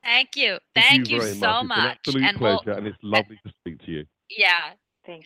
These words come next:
Speaker 3: you.
Speaker 1: Thank you, and
Speaker 3: God
Speaker 1: please, you
Speaker 3: bless.
Speaker 1: let us know how it works out. God bless to you too.
Speaker 3: Okay.
Speaker 1: Bye.
Speaker 3: All right,
Speaker 1: Oh, my
Speaker 3: Bonnie. We'll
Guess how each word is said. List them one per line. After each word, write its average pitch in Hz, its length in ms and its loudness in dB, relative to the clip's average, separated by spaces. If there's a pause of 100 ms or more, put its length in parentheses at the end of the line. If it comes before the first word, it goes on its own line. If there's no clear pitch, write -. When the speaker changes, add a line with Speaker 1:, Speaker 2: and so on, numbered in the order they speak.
Speaker 3:
you. 156 220 -18
Speaker 1:
Thank 233 320 6
you, 196 140 2
and 185 140 0
Speaker 3:
God - 80 -14
Speaker 1:
please, 226 320 -2
you 165 60 -2
Speaker 3:
bless. 147 180 0
Speaker 1:
let 196 140 4
us 214 220 -2
know 220 320 0
how 202 160 2
it 196 60 -6
works 208 280 -4
out. - 260 -12 (380)
God 165 200 0
bless 190 280 -4
to 285 80 -8
you 302 140 -2
too. 381 340 -4
Speaker 3:
Okay. 226 360 0
Speaker 1:
Bye. 269 360 4
Speaker 3:
All 202 200 2
right, 196 400 0
Speaker 1:
Oh, - 40 -20
my 254 220 4
Speaker 3:
Bonnie. 170 260 -4
We'll 185 280 -2